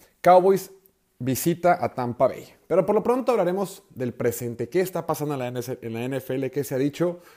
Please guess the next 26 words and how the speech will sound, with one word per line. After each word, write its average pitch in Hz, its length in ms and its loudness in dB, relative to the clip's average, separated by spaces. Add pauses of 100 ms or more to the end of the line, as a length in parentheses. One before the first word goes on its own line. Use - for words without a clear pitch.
(360)
Y 156 60 -2
hay 180 60 4
un 214 100 2
tema 214 260 -2
que 160 120 -2
yo 165 80 -2
quiero 175 160 -4
tocar 143 260 -2
antes 143 140 -6
de 143 60 -6
empezar. 135 360 -4
Bueno, 135 260 -6
más 143 120 -10
bien 135 120 -6
para 139 200 -6
empezar, 127 500 -8
para 120 160 -6
abrir 131 180 -2
garganta, 123 540 -6
para 110 380 -10
mojar 123 340 -6
labio, 120 420 -2 (520)
para 123 80 -10
empezar 117 280 -8
a 113 100 -6
platicar. 123 540 -4